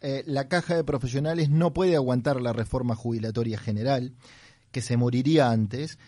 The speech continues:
y si no ir una reestructura grande, en dos mil veinticuatro se va a quedar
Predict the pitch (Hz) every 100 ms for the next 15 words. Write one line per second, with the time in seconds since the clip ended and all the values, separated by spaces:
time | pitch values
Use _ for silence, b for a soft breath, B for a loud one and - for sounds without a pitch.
0 | b - 170 190 185 226 226 196 185 170
1 | 151 151 143 165 156 143 156 185 196 185
2 | 131 131 131 127 156 175 156 127 123 156
3 | 151 147 135 135 139 139